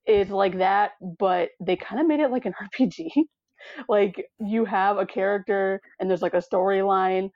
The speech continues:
and to, like, advance, you have to, like, run, and, like, you strap the, the Switch controller, like, you strap one to your leg, and, like, you put the other one in this, like, ring, and, like, it, it tracks your motion and, like, how you're, like, running or, like,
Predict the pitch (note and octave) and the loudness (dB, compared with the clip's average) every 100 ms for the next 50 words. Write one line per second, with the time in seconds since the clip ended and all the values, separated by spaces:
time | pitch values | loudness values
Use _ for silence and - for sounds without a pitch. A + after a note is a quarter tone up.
0 | _ _ - G3+ F#3 F3+ F3+ E3+ G#3 F3+ | _ _ -4 0 2 2 -2 -4 -2 0
1 | F#3 F3+ E3 F3 F#3 F3+ G3+ E3+ E3+ F3+ | 0 -2 0 0 0 -2 -6 -6 -8 -6
2 | F#3 F#3+ F#3+ B3 F3+ D3 - G3 F#3 F3 | -4 -2 0 0 0 -4 -4 -2 2 0
3 | D#3+ _ _ _ - G#3 G3+ - - G#3+ | 0 _ _ _ -6 0 0 0 -6 -2
4 | G3 G3 G3+ - F#3+ G3 F3+ F3 E3+ - | 0 0 -4 -8 -2 0 2 0 -2 -8
5 | _ _ - G3+ - B3 - A3 - G3+ | _ _ -4 -2 2 0 0 -6 0 0
6 | G3 F#3+ F3 F3 F#3 F3 - E3 - F#3+ | 2 2 2 0 -2 -6 -4 -4 -2 -2
7 | A3 A#3+ C4 D#4+ F#3+ F3 F#3 F3+ E3+ F3 | 0 0 2 2 2 0 0 0 -2 -4
8 | - F#3 E3+ F#3 G3 G3+ G3+ - A#3 A3+ | -8 -4 0 2 2 2 -2 -2 -2 -2
9 | G3 D#4 G#3+ E3+ E3 E3+ F3 _ _ - | 0 2 2 0 -2 -4 -8 _ _ -2
10 | G#3 F#3 - G#3 G#3 G#3 G#3 A#3 F#3+ G3+ | 0 2 2 2 2 -2 -2 -2 -2 -2
11 | G#3+ F#3 E3 F3+ - B3 G3+ F3 E3 - | -2 -2 0 -4 -2 -2 -2 -2 -4 -2
12 | E3+ E3 D#3+ D#3 E3 C4 D4+ A3 F#3+ E3 | -2 0 -2 -4 -4 0 2 2 0 0
13 | E3 D#3 D#3 | 0 -2 -4